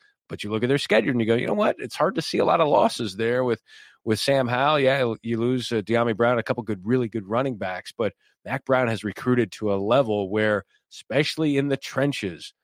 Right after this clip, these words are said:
you get those number four, number five star guys, and you put enough of those recruiting classes together, especially up front, you get to be able to compete a little bit, uh, with a Clemson who they might see at season's end. And so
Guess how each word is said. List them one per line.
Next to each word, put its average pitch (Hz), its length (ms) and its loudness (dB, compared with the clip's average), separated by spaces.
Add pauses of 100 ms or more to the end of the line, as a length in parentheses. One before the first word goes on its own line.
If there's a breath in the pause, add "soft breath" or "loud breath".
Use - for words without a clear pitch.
(160)
you 90 140 -14
get 110 160 -4
those 104 260 -2
number 104 420 0
four, 113 400 -2
number 117 240 -4
five 110 440 -10
star 113 320 0
guys, 113 680 2 (400)
and 98 120 -8
you 101 80 -4
put 110 200 0
enough 98 260 -2
of 120 40 0
those 110 160 0
recruiting 113 360 -2
classes 110 360 -4
together, 120 440 2 (440)
especially 117 580 -4
up 110 160 -4
front, 120 440 0
you 107 80 -2
get 113 180 0
to 110 60 -8
be 117 120 2
able 113 140 0
to 110 60 0
compete 123 420 0
a 113 60 2
little 107 200 -2
bit, 101 300 0 (480 soft breath)
uh, 104 100 -2
with 123 240 -2
a 117 80 4
Clemson 104 560 -4
who 107 80 -2
they 104 120 2
might 104 260 0
see 104 240 0
at 92 80 -2
season's 101 420 -2
end. 120 260 2
And 92 120 -8
so 120 320 2